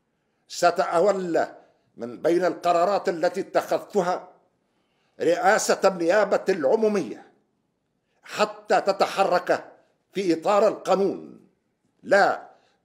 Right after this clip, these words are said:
أن تسكت عن جرائم ترتكب في حق تونس ويتم إخفاء جملة من الملفات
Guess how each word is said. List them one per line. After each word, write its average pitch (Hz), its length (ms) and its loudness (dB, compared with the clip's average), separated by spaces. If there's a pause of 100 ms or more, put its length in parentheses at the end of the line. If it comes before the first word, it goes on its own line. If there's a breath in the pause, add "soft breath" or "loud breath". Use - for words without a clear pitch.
(300)
أن 160 380 -4 (480 soft breath)
تسكت - 800 0 (320)
عن 185 280 0
جرائم 165 760 -2 (360)
ترتكب 190 680 0
في 180 200 -6
حق - 340 -6
تونس - 760 -6 (340)
ويتم 196 520 2
إخفاء 190 840 0 (420)
جملة 185 920 0 (440)
من 185 300 -4
الملفات 185 1000 0